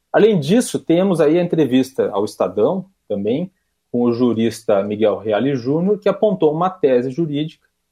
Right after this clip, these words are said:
que complica ainda mais essa possibilidade de um julgamento de impeachment prosperar. É a tese de que os cento e trinta e nove parlamentares que assinaram esse pedido não poderiam participar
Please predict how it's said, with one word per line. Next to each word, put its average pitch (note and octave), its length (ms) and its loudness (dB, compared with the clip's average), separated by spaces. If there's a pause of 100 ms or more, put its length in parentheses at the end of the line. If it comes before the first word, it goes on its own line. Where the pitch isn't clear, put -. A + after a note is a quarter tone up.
(140)
que - 100 -6
complica F#3 600 0
ainda F3 180 2
mais C3 300 0
essa D3+ 180 -4
possibilidade D3+ 640 -2
de D3+ 60 -8
um C#3+ 80 -4
julgamento C3+ 380 0
de D3 100 -6
impeachment C#3 420 -6
prosperar. D#3 560 0
É A2 120 2
a B2 40 0
tese C3+ 380 0
de E3 120 -4
que - 140 -4
os E3+ 180 0
cento F#3 260 -2
e D3 40 -8
trinta C#3 300 -4
e - 20 -2
nove G#2 240 -2
parlamentares G#2+ 960 -2 (500)
que - 60 0
assinaram A#2 680 0
esse - 220 -12
pedido B2+ 540 -4
não F#3 200 0
poderiam G3 460 0
participar D#3 800 -2